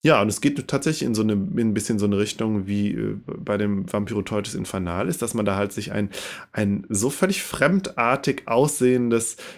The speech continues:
Lebewesen anguckt und irgendwie, ja, s-, dem so, aber dann doch irgendwie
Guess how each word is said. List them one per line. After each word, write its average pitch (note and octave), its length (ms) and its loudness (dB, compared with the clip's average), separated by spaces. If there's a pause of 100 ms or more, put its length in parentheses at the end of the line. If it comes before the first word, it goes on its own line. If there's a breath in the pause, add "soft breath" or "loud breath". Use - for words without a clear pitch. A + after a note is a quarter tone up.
Lebewesen A#2+ 600 6
anguckt C#3+ 640 0
und C3+ 180 0
irgendwie, C#3+ 920 2 (800)
ja, A2+ 320 2
s-, G#2+ 340 -2 (1040 loud breath)
dem B2 160 4
so, B2+ 320 6 (2000 loud breath)
aber C3 220 6
dann B2 180 4
doch C#3+ 140 0
irgendwie C#3+ 680 4